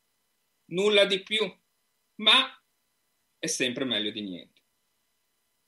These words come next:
E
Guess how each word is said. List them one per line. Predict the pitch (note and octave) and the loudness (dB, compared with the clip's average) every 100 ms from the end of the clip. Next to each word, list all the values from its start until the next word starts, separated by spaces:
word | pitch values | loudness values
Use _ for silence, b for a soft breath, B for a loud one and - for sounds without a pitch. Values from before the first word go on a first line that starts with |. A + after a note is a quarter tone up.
| _ _ _ _ - _ _ _ _ _ _ _ _ _ _ _ _ _ _ _ _ _ - | _ _ _ _ -20 _ _ _ _ _ _ _ _ _ _ _ _ _ _ _ _ _ 0
E | G3 C#4+ - - | 4 4 0 -12